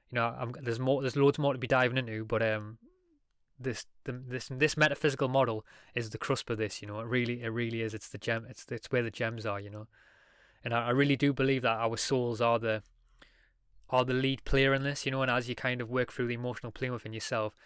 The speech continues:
you know, you get to see what we're truly on, you know. Uh, we really do. Um, but anyway, yeah, I want to speak about, uh, Stranger Things.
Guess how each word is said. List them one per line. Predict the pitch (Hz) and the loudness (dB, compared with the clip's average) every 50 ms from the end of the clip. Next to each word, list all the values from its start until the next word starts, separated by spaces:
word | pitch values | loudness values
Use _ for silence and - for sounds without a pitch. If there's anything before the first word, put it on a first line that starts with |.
| - _ _ | -20 _ _
you | - 120 | -8 -6
know, | 113 | -6
you | 113 110 | -6 -4
get | 107 - 120 113 | -2 -2 -2 -2
to | 123 | -2
see | - - - - 127 117 113 107 - _ - | -6 -4 -2 -2 -2 -2 -4 -8 -12 _ -4
what | 123 120 113 | -4 -4 -4
we're | 110 | -4
truly | - - - 120 113 113 113 | -6 -4 -2 -2 -2 -2 -2
on, | 113 110 110 107 | -4 -4 -4 -6
you | 104 | -8
know. | 98 101 101 110 - _ _ _ _ _ _ - - - - - _ _ _ _ _ _ - 202 | -10 -10 -14 -16 -18 _ _ _ _ _ _ -20 -20 -20 -20 -20 _ _ _ _ _ _ -12 -10
Uh, | 123 107 104 | -8 -6 -6
we | 107 110 | -6 -6
really | 110 117 110 110 | -6 -6 -6 -6
do. | 104 110 104 104 104 - _ _ _ _ _ _ _ _ _ _ _ _ _ _ _ _ _ _ _ _ _ _ _ _ _ _ _ _ _ _ - | -4 -6 -6 -8 -10 -14 _ _ _ _ _ _ _ _ _ _ _ _ _ _ _ _ _ _ _ _ _ _ _ _ _ _ _ _ _ _ -6
Um, | 117 110 110 107 107 107 107 110 107 110 110 _ _ _ _ _ _ _ _ _ _ _ _ _ _ - - | -4 -2 -2 -2 -2 -4 -6 -6 -8 -12 -16 _ _ _ _ _ _ _ _ _ _ _ _ _ _ -8 -4
but | - 135 | 0 2
anyway, | 135 147 151 143 135 | 2 4 4 4 4
yeah, | 127 135 139 | 6 6 6
I | |
want | 131 131 139 135 | 6 4 2 0
to | 135 | -4
speak | - - - 143 135 | -4 -4 -2 -4 0
about, | 120 131 123 123 123 | 2 2 2 2 0
uh, | 127 127 120 117 113 113 113 113 - _ | -4 -4 -4 -2 -2 -4 -6 -8 -12 _
Stranger | - - - 139 131 120 113 117 | -18 -2 0 2 2 2 0 -2
Things. | - 147 135 117 110 113 - | -2 -2 -2 -2 -2 -6 -10